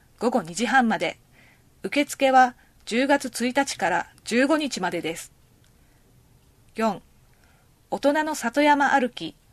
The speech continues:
焚き火を楽しむ。十一月二十五日金曜日、午前九時半から午後一時まで。受付は十月一日から二日までです。五、初めて挑戦、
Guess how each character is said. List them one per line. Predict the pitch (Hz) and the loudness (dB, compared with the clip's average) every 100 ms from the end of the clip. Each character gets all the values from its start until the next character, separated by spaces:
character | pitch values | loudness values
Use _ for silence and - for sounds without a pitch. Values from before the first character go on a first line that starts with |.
| - | -12
焚 | 214 | -10
き | - 285 | -4 0
火 | 277 | 2
を | 285 | 2
楽 | 247 233 247 | 2 -2 0
し | 233 | -4
む。 | 196 - _ _ _ _ _ - - _ _ | -4 -8 _ _ _ _ _ -20 -20 _ _
十 | - 269 311 | -2 2 2
一 | 285 302 | 2 0
月 | 311 277 | 0 -2
二 | 320 | -2
十 | 262 196 | -2 -2
五 | 175 | 0
日 | 214 226 - | 0 0 -4
金 | - 220 247 | -4 0 2
曜 | 247 202 | 2 2
日、 | 180 180 _ - | -4 -8 _ -2
午 | 269 302 | 0 2
前 | 269 | 0
九 | 170 202 | -2 -6
時 | 190 | -4
半 | 226 262 226 | 0 0 0
か | 175 | -2
ら | 170 - _ | -2 -6 _
午 | - | -2
後 | 254 185 | 2 2
一 | - 208 | 0 -8
時 | 208 | -4
ま | 185 | -2
で。 | 165 - _ _ _ - - - | -4 -8 _ _ _ -20 -20 -14
受 | - 302 | -2 -2
付 | 294 - 294 | -2 0 4
は | 269 269 - - | 6 4 0 -6
十 | 226 285 | -2 2
月 | 294 240 | 0 -2
一 | - 262 | -6 -2
日 | 285 277 - | -2 -4 -2
か | 185 | 0
ら | 147 | -2
二 | - - | -6 0
日 | 262 | 2
ま | 277 | 4
で | 240 185 | 2 0
で | 170 | -4
す。 | - - _ _ _ _ _ _ _ _ _ _ _ _ _ - | -6 -18 _ _ _ _ _ _ _ _ _ _ _ _ _ -4
五、 | 208 - _ _ _ _ _ | -2 -2 _ _ _ _ _
初 | - 208 320 | -14 -6 -4
め | 320 | -2
て | 214 | -4
挑 | - 202 202 | -6 -6 -6
戦、 | 190 180 | -6 -6